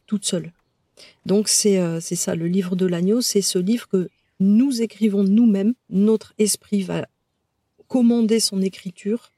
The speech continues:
euh, délié de tout karma, délié de toute obligation, juste en amour, en respect, en relation avec l'autre que l'on considère presque comme étant nous-mêmes. Voilà, ça c'est le livre de, de l'agneau, c'est ce que le Christ était venu, euh,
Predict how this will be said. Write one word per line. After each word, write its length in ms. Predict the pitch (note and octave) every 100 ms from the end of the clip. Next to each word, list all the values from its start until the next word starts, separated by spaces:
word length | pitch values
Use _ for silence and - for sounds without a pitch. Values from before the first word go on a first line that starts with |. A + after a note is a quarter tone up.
| -
euh, 140 | F3+
délié 480 | E3+ G3 G#3 F#3 A3
de 120 | F#3
tout 180 | F3 B3
karma, 340 | G#3 F3+ F3 - _ _ -
délié 380 | F#3+ F3+ G#3
de 100 | F#3+
toute 280 | F3+ - C#4
obligation, 800 | A3+ F#3+ G3+ G3 F3+ - F#3+ B3+ _ _ _ _
juste 560 | E3 G#3 C4+ - - _ _
en 200 | G#3+ A#3+
amour, 580 | A3+ G#3 G3 A3 - _ _ -
en 100 | A3+
respect, 580 | G3+ G3+ - G#3 G#3 - _ _ _
en 120 | F#3 F#3
relation 800 | A3 A3 G#3+ - - G#3+ G3+ -
avec 340 | F#3+ F#3+ -
l'autre 340 | G#3 A#3 - _
que 80 | G3
l'on 140 | F#3
considère 480 | F#3+ G3+ - F3+ G3
presque 340 | - G3+ G#3+ -
comme 220 | - G3
étant 300 | - F#3+ F#3+
nous-mêmes. 360 | G3 F#3+ F3+ D3+ D3 _ _ _ _ _ _
Voilà, 160 | E3+ D#3+
ça 160 | -
c'est 200 | G#3 -
le 120 | F#3 F#3
livre 260 | F#3+ F3+ E3+
de, 280 | E3+ D#3+
de 140 | D#3 F3+
l'agneau, 340 | F3 E3+ E3+
c'est 160 | F#3 F3+
ce 100 | -
que 240 | F3+ D#3+ E3 - - -
le 160 | E3+
Christ 360 | D#3+ - G3+ -
était 240 | F3 F3+
venu, 420 | E3 E3 F3 G3
euh, 120 | F3+